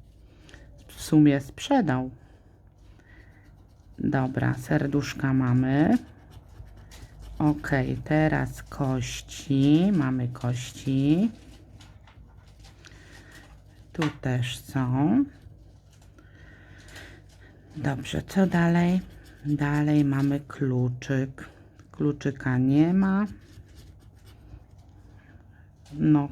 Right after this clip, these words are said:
to dzwoneczek. Dzwonka też nie ma. Nieważne, co tu będzie, taki teścik dwunastek.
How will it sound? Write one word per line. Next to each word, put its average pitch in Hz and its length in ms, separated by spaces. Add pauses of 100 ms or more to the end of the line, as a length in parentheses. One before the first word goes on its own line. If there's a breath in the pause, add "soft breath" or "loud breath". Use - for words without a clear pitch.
(120)
to 131 260 (800 loud breath)
dzwoneczek. 139 1160
Dzwonka 135 500
też 190 440
nie 196 200
ma. 180 320 (1200 loud breath)
Nieważne, 170 600
co 151 120
tu 143 140
będzie, 151 380
taki 127 320
teścik 151 720 (840 loud breath)
dwunastek. 143 1300